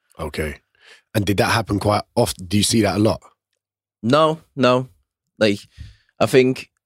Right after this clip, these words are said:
Speaker 2: most firefighters will go through their career and never see a dead body.
Speaker 1: Really?
Speaker 2: Yeah. Like, never see one. I, I, it was weird 'cause I was, I remember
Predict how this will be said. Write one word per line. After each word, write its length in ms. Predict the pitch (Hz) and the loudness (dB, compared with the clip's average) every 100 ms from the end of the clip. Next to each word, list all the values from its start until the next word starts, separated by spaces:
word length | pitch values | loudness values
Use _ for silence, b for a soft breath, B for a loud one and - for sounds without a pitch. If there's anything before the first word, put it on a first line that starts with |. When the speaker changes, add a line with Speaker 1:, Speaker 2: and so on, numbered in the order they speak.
| _ _ | _ _
Speaker 2:
most 280 | 123 139 - | 4 4 2
firefighters 460 | 107 107 107 120 | 2 2 2 0
will 120 | 120 101 | 0 2
go 160 | 95 | 2
through 160 | 95 95 | 2 2
their 100 | 92 | 2
career 520 | - 95 92 107 101 - - | 2 2 4 2 0 -10 -2
and 180 | 92 90 | 0 2
never 200 | 92 110 | 2 2
see 180 | 101 | 2
a 40 | 92 | 2
dead 180 | 90 - | 2 0
body. 320 | 80 104 110 _ | 0 0 -4 _
Speaker 1:
Really? 500 | 98 131 262 76 65 - | 0 2 2 -2 -4 -2
Speaker 2:
Yeah. 240 | 95 107 - _ _ _ _ _ _ _ _ _ _ _ - | 0 0 -6 _ _ _ _ _ _ _ _ _ _ _ -2
Like, 140 | 95 | 0
never 260 | - 98 98 | 2 2 2
see 160 | 98 92 | 2 2
one. 220 | 101 107 | 2 2
I, 180 | 92 98 - - | 0 0 -4 -6
I, 80 | - - _ | -6 -6 _
it 60 | 117 | 2
was 160 | 110 | 2
weird 300 | 95 117 131 135 | 4 8 8 8
'cause 140 | 113 | 2
I 40 | 107 | 2
was, 120 | 104 117 | 0 -2
I 40 | 107 | 0
remember 520 | 104 104 117 120 113 | 2 4 4 4 2